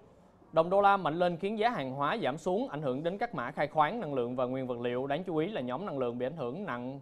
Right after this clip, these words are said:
sau khi giá dầu thế giới mất đà tăng ba phiên liên tiếp. Cổ phiếu của Santos giảm gần một phẩy sáu phần trăm, Oasis giảm, ờ, gần hai phần trăm, Inpex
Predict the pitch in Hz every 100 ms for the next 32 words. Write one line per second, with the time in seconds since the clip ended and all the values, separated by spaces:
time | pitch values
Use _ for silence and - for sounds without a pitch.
0 | - - - 190 196 196 185 220 185 131
1 | 170 180 185 240 262 156 135 151 147 143
2 | 135 143 139 131 226 - - - - -
3 | - 175 220 226 247 190 185 165 156 196
4 | 233 - 131 123 190 139 131 117 135 156
5 | - 135 135 170 175 - - - 175 175
6 | 214 226 - 143 131 123 202 170 139 127
7 | 151 143 120 165 170 147 143 160